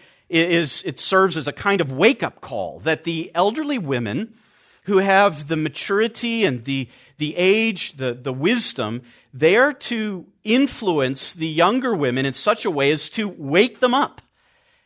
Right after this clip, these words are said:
as to inculcate into them good judgment. In fact, that verb, which we have translated in the nasby as to encourage, comes from the same form, the same root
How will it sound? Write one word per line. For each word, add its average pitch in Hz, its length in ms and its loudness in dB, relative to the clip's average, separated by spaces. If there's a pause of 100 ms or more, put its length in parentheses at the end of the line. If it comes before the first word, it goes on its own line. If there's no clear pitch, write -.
(200)
as 202 500 2
to 214 320 -4
inculcate 160 920 -2
into 147 460 -6
them 127 320 -4 (580)
good 175 560 2 (100)
judgment. 151 800 -6 (720)
In 196 100 -2
fact, 226 320 0
that 254 160 0
verb, 190 360 2
which 170 200 -4
we 156 240 -4
have 135 180 -14
translated 175 580 -2
in 139 60 -6
the 135 140 -2
nasby 156 440 0
as 131 160 -4
to 175 160 -4
encourage, 135 680 -2 (400)
comes 254 320 2
from 339 180 -4
the 294 140 -6
same 208 680 -2 (580)
form, 208 540 0
the 131 80 -4
same 190 460 0
root 160 600 0